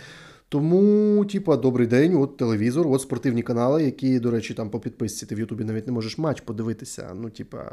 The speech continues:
здебіль-, за, за, тобто, здебільшого викуповуються права, права конкретним пра-, пра-, там, придбачем цих прав, і тільки в нього ти можеш подивитися пряму трансляцію. Тут ще важливо, що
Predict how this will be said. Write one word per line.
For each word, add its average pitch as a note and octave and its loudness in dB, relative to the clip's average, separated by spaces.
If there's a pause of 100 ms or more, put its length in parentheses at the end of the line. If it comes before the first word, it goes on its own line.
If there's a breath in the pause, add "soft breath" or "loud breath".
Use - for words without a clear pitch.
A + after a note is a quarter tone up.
(120)
здебіль-, G#2+ -8
за, A#2 -4
за, A#2 -6 (380)
тобто, B2+ -4 (300 loud breath)
здебільшого B2+ 2
викуповуються B2 0
права, D3+ 2 (380)
права C#3+ 2
конкретним B2 -4
пра-, A#2+ -4
пра-, A#2+ -4 (120)
там, G#2+ -6 (580)
придбачем A2+ -4
цих - -12
прав, G3+ 2 (440 loud breath)
і D#3 -2
тільки D#3 -2
в A#2+ 0
нього D#3+ 6
ти C3 -2
можеш C3 0
подивитися C3+ 0
пряму B2+ 0
трансляцію. C3 -2
Тут C3 -2
ще B2+ -2
важливо, C#3 6
що - -4